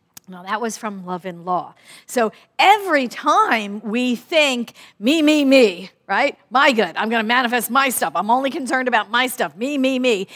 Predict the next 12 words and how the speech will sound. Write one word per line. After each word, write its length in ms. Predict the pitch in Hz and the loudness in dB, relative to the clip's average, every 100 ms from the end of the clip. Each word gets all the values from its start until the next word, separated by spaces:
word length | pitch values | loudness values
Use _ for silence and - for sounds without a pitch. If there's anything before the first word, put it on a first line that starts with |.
| - | -8
And 160 | 220 220 | -4 0
we're 140 | 233 | 0
not 240 | 247 311 277 | 2 2 2
thinking 340 | 285 254 254 | 0 0 -2
us, 260 | 220 254 - | 2 2 2
us, 260 | 233 226 - - | 0 0 0 6
us. 540 | 262 190 185 - - _ _ _ _ - | 6 6 0 -12 -18 _ _ _ _ 0
We 140 | 226 | 4
are 120 | 214 | 4
heading 640 | 196 - 302 262 202 180 185 _ _ - | 2 0 2 2 0 -8 -16 _ _ -10
toward 400 | 226 196 196 185 | -2 0 -2 -6
trouble. 400 | - 135 135 | -12 -12 -14